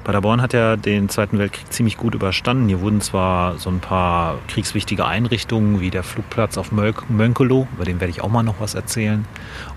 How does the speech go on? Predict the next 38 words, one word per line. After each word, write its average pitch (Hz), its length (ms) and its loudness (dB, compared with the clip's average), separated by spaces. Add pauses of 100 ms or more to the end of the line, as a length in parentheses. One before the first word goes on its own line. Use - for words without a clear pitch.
oder 87 300 -4
auch 87 280 -4
das - 180 -6
Bahnauswässerungswerk, 104 1200 0 (320)
die 95 100 0
wurden 107 180 4
zwar, 95 440 2 (200)
ähm, 90 480 -2
schon - 180 -2
mal 85 120 2
angegriffen 123 460 2
aus 113 140 -2
der 110 100 0
Luft, - 280 -2
aber 92 380 0 (460)
nichts - 320 -4
wirklich 104 360 -4
Ernstes - 460 -4
für - 80 -8
die 87 120 -6
Stadt. - 360 -4 (480)
Und - 80 -4
eigentlich 110 240 2
hatte 120 120 0
man 110 160 4
gehofft, 104 320 0
dass 104 100 0
Paderborn 104 380 2
so 110 80 0
provinziell 110 560 0
ist, 107 200 -2
dass 101 120 -4
da 87 100 -2
auch 98 120 0
nichts 107 300 0
weiter 98 220 2
passieren 95 500 -2
wird. 98 260 -2